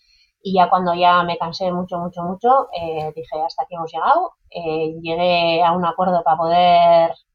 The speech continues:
para poder tener el paro y ahí fue cuando, <laughs> cuando emprendí.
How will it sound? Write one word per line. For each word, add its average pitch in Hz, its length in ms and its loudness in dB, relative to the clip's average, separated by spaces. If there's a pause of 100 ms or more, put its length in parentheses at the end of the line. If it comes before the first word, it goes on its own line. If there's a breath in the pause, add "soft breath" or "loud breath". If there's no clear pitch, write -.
(300)
para 170 140 -10
poder 165 260 -6
tener 180 240 -6
el 170 80 -10
paro 330 340 2 (460)
y 185 180 -8
ahí 180 140 -2
fue 240 140 -2
cuando, 170 720 0
<laughs> - 40 -20
cuando 190 280 0
emprendí. 190 500 -4